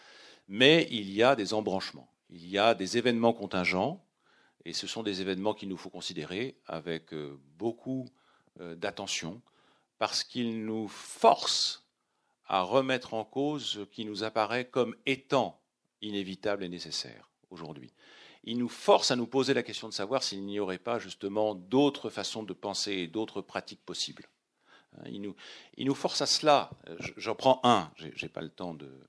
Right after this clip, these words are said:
de considérer toute la, la, toute la chaîne, et, et je ne sais pas s'il y a une chaîne d'ailleurs,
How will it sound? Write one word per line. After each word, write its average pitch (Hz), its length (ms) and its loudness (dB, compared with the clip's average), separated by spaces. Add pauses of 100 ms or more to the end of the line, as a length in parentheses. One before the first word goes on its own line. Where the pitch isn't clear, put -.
(380)
de - 80 -18
considérer 78 560 -8
toute - 180 -20
la, 64 240 -10 (280)
la, - 100 -20 (560)
toute - 160 -16
la 85 100 -4
chaîne, 120 300 4
et, 80 180 0
et 82 60 -2
je 78 60 -6
ne 80 40 -10
sais 82 120 -10
pas 87 100 -4
s'il - 200 -4
y 73 40 -8
a 71 40 -10
une 69 60 -14
chaîne 110 300 2
d'ailleurs, 65 360 -12